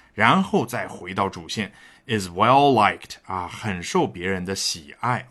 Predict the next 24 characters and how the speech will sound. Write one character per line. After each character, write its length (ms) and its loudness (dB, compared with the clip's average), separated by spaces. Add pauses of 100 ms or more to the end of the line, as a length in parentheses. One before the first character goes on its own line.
Well 640 8
liked 480 -8 (480)
for 180 6
his 240 0
kind, 600 2 (320)
helpful 560 0
nature， 500 0 (140)
因 260 0
为 140 -4
他 260 -4
呢 180 -4 (280)
有 320 -4 (160)
这 140 2
样 200 2
的 80 -12
一 60 -12
个 260 -4 (140)
nature， 680 0 (200)
性 460 -2
格 440 -14
本 280 -8
质， 340 -8 (460)
kind 580 2 (260)
and 280 -4